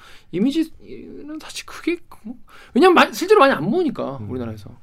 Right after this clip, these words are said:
Speaker 1: 음, 굳이 안 먹으니까 그걸 사실 신경 안 써도 되지 않나. 좀 브리짓 바라도 그분 같은 그런 지적이 뭐 할 수 있지만은
Speaker 2: 음.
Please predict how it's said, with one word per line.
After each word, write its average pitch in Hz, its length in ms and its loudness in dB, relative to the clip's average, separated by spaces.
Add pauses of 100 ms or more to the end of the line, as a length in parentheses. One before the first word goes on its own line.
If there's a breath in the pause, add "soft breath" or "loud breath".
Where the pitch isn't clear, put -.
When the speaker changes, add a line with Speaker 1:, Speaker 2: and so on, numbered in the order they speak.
(160)
Speaker 1:
음, - 100 -20
굳이 - 180 -18
안 139 140 -8
먹으니까 190 340 -6
그걸 170 300 -6 (360 loud breath)
사실 277 140 -8
신경 311 240 -6
안 156 60 -4
써도 226 140 -4
되지 165 160 -4
않나. 143 500 -4
좀 156 100 -14
브리짓 190 260 -4
바라도 185 440 2 (240 loud breath)
그분 247 580 4 (400 loud breath)
같은 233 480 4
그런 226 160 2
지적이 214 560 0
뭐 180 280 2
할 - 180 -2
수 302 100 2
있지만은 220 680 0
Speaker 2:
음. 110 80 -16